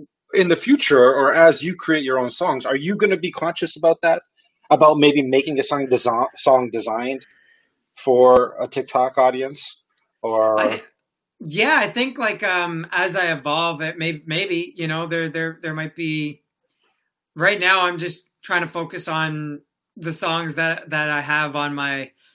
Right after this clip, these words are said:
Speaker 2: like, list of ones I wanna release. Um,
Speaker 1: Right.
Speaker 2: and as opposed to any, like, kind of, not, like, gimmicky, but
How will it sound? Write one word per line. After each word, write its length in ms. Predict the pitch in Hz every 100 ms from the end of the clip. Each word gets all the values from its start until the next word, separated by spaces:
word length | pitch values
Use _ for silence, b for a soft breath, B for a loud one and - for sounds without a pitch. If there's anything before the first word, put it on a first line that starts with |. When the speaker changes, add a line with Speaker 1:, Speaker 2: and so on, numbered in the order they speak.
| _
Speaker 2:
like, 180 | 143 139
list 380 | 139 156 160 -
of 320 | 160 147 139 - _ _
ones 300 | 170 156 147
I 60 | 147
wanna 240 | 143 147
release. 540 | 139 135 156 - - - _ _ _ -
Um, 220 | 147 147
Speaker 1:
Right. 180 | 151 147
Speaker 2:
and 160 | 147 - 202 175
as 100 | 160
opposed 420 | 170 165 156 -
to 520 | 165 156 156 147 139 _ _ _ -
any, 300 | 170 156 143
like, 320 | 143 139 135 131
kind 280 | 147 143
of, 120 | 135 220
not, 220 | 240 170
like, 200 | 151 131
gimmicky, 640 | 160 156 156 165 156 156
but 240 | 160 147